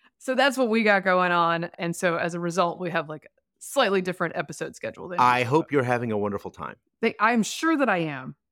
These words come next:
Speaker 1: I'm sure that I am. <laughs> I'm actually almost packed and we're, we're leaving late today. So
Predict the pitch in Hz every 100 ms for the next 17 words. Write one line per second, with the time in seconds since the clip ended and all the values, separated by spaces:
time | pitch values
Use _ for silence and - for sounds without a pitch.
0 | - 233 302 240 185 - - _ _ _
1 | _ _ _ 311 - - 302 - _ _
2 | - 359 262 320 466 302 202 269 254 226
3 | - 254 - 185 180 185 180 170 185 190
4 | 190 220 208 190 190 226 _ - 196 214
5 | 160 156 - 175 170